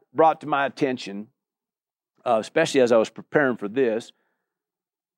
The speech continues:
he said that, you know, a lot of times, uh, and even myself, when I start thinking about, you know, um, you know, getting on the road of death or a road of, of life and peace, you know, sometimes, you know, we have a tendency to think that they're just going in complete opposite direction.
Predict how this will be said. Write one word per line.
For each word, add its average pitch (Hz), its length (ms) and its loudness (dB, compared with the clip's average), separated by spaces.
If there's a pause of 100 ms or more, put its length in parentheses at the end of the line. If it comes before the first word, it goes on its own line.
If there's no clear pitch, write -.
(120)
he 220 100 -2
said 226 280 0
that, 175 180 4
you 180 80 0
know, 170 80 4
a - 20 4
lot 190 160 4
of - 100 -8
times, 170 520 -2
uh, 139 200 4
and 143 140 -2
even 202 180 0
myself, 147 640 0
when 127 80 -4
I 123 80 -2
start 131 300 -4
thinking 151 240 -6
about, 127 520 2
you 123 100 -10
know, 117 380 -6
um, 110 360 -6 (100)
you 135 60 -20
know, 113 280 -4 (200)
getting 123 240 -2
on 120 300 0
the 113 60 -10
road 123 300 2
of 98 160 -6
death 127 400 0
or 107 100 -2
a 110 80 -2
road 123 320 -2
of, 110 140 -4 (100)
of 107 220 -6 (180)
life 127 300 0
and 107 120 -12
peace, 139 440 -8
you 127 80 -12
know, 117 180 -8
sometimes, 139 460 -8
you 143 80 -12
know, 135 60 -4
we 127 100 -2
have 131 140 0
a 104 80 -12 (200)
tendency 143 380 -8
to 113 100 -10 (200)
think 156 160 -8
that 127 340 -2
they're 123 140 -6
just - 300 -16
going 135 200 -6
in 113 60 -12
complete 131 420 -8
opposite 117 540 -6
direction. 110 480 -8